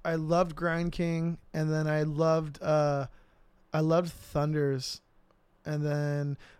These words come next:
but Thunders were, like, the worst trucks I've ever had.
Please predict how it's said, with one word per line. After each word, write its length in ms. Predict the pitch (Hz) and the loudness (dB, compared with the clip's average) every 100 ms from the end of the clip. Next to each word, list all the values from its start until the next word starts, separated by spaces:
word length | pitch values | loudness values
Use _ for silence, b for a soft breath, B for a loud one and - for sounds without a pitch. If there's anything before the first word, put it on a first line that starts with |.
| - | 6
but 240 | 185 190 | 6 6
Thunders 380 | - 196 277 240 | 0 0 0 -2
were, 280 | 202 196 180 | 0 2 2
like, 360 | 170 165 160 - | 2 2 0 -6
the 140 | - 156 | -4 -2
worst 300 | 160 160 - | 0 -2 -2
trucks 300 | 165 156 156 | -4 -2 -4
I've 100 | 147 | -4
ever 200 | 139 120 | -4 -4
had. 420 | 143 156 139 131 | -4 -4 -4 -8